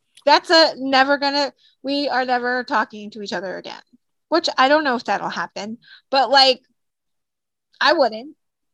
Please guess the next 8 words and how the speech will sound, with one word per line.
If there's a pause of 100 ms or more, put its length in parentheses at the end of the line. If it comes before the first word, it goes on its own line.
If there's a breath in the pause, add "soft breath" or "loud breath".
(1200)
And
that's
not
even
me
being,
like, (440)
petty